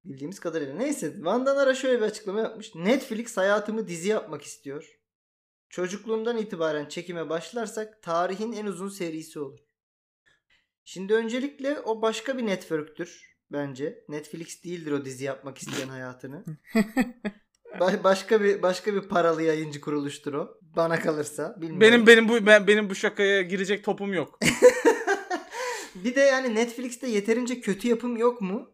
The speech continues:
Speaker 1: Ne yapacağız Wanda Nara'nın hayatını?
Speaker 3: Yani, a, izlenir abi. Nasıl aldatmış, neler yapmış. Bir de yani Wanda Nara galiba sadece, e, erkeklerin arasında seken bir hanımefendi değil bildiğim kadarıyla.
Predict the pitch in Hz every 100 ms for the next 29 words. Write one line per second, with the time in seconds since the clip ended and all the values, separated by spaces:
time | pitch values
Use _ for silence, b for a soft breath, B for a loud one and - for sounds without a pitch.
0 | - 185 226 202 196 220 202 196 196 196
1 | 190 175 208 208 185 175 175 147 123 _
2 | _ 120 120 117 - 180 269 403 427 427
3 | 254 262 185 127 - 185 208 208 180 170
4 | 180 175 190 185 185 180 165 151 151 156
5 | 170 170 180 180 180 175 170 - - _
6 | _ _ _ _ 165 202 262 196 190 165
7 | 180 185 196 220 196 196 196 196 185 190
8 | 185 165 185 - - 139 143 135 120 151
9 | 147 175 156 160 160 160 - _ _ _
10 | 143 151 156 160 156 156 - - - 160
11 | 170 156 156 156 151 151 156 156 214 196
12 | 156 147 147 139 135 160 311